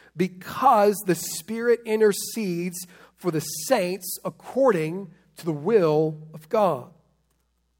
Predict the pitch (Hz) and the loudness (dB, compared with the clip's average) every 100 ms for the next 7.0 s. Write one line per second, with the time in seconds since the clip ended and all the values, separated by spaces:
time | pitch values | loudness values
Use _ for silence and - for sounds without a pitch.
0 | _ _ _ 156 160 196 208 156 151 180 | _ _ _ -8 -4 -2 -4 -2 2 2
1 | 143 113 113 - _ _ _ _ _ - | 2 -4 -14 -20 _ _ _ _ _ -4
2 | 156 151 120 147 185 196 190 - 147 127 | -4 -4 -4 0 4 2 0 -8 -10 -2
3 | 151 185 151 - 160 123 107 123 _ _ | 2 2 -2 -2 0 -2 -10 -18 _ _
4 | _ _ _ _ - 175 190 190 - 185 | _ _ _ _ -10 0 0 0 -4 -2
5 | 175 262 233 185 170 - 160 185 233 - | 0 6 6 6 -2 -4 2 4 4 2
6 | 175 151 208 254 180 - 175 131 123 151 | -8 0 4 4 4 2 2 2 -4 -6